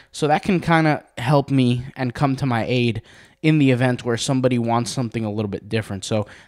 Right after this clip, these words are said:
that can kinda help, right? So now that I, that I got that taken care of, I need to look for other keywords. So I'm gonna search for other buckets. So we have the word here, American, right? So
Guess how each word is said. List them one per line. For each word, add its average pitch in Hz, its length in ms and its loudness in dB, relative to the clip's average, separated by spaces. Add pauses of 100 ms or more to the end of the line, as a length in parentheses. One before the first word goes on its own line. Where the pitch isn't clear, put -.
that 220 120 -8
can 160 160 0
kinda 127 280 2
help, 107 380 -4
right? 135 340 -2 (340)
So - 340 0 (920)
now 180 200 2
that 285 100 2
I, 208 200 2
that 143 280 2
I 151 100 2
got 156 220 4
that 151 160 6
taken 139 240 0
care 123 180 2
of, 113 100 2
I 123 80 2
need 185 180 0
to 214 80 0
look 175 200 0
for - 220 0
other 151 480 4
keywords. 117 560 0
So 135 460 2
I'm 156 100 0
gonna 190 160 0
search 185 380 -2
for 143 260 -2
other 151 260 4
buckets. 123 520 -2
So 156 120 0
we 151 140 2
have 220 300 -2
the 180 80 -2
word 151 280 2
here, 139 280 2
American, 117 640 -2
right? 120 320 -2
So 151 380 0